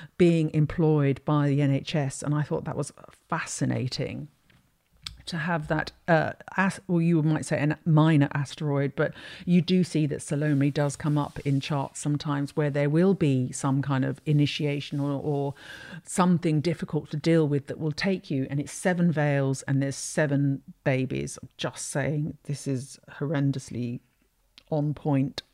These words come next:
I'm afraid. So much so that I would say this is black magic at work. It's demonic. So, um,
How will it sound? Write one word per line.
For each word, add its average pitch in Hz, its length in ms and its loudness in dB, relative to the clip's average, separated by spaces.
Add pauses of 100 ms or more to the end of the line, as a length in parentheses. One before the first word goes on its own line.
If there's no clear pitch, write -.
I'm 143 140 2
afraid. 131 540 -6 (580)
So 180 340 4
much 151 440 -2
so 139 500 0 (120)
that 156 120 -4
I 151 140 -2
would 147 160 -4
say 147 200 -4
this 139 200 -6
is 135 100 -10
black - 240 -4
magic 135 580 -6
at - 320 -6
work. 131 420 -6 (120)
It's - 300 -8
demonic. 139 640 -6 (280)
So, 131 460 -6 (140)
um, 139 340 -4